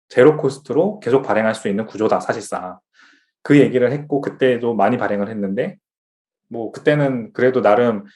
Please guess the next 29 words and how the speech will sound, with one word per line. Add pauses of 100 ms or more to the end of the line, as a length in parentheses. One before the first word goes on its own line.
(340)
어,
선을
지킨다는
그런 (380)
게
보였지만,
지금
이제
코로나
팬데믹
이후로는
어떤가요? (720)
거의
지난
십
년
동안
찍어낸
달러보다
더
많은
양을
이
년
안에
뿌려댔잖아요. (720)
이제
이거에
대해서